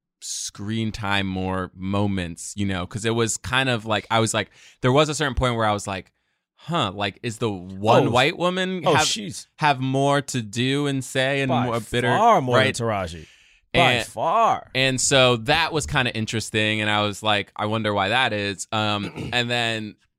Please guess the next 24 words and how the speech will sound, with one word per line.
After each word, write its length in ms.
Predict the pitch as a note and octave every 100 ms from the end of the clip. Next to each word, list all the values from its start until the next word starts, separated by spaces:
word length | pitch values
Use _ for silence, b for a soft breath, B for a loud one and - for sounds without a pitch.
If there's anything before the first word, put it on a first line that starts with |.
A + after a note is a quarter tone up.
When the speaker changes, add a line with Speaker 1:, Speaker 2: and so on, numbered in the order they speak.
| _ _ -
Speaker 1:
but 300 | A2+ E3+ -
that 180 | E3 -
said, 480 | - D3 A#2 A2 - - -
um, 520 | A2 G#2+ G2+ G2 F#2+ F2+ _ _ _ _ _ - _ _
ultimately, 460 | B2 C#3+ B2+ A2 G#2
I 40 |
really 200 | G#2+ F3
like 160 | B2+ B2
this 100 | A2
movie. 220 | G#2+ G2+
Like, 140 | F#2+
Ter-, 220 | - A#2+ -
like 240 | A2 G2+ -
Terrence, 400 | B2+ C3+ B2+ - b b
and, 160 | B2+ -
uh, 120 | B2+ - b -
I 60 |
think 160 | D#3 C4
the 60 |
movie 180 | A3+ G3
gets 160 | D3 A2
better 320 | F#2+ A2+ G2+
as 160 | G2+ -
the, 180 | G#2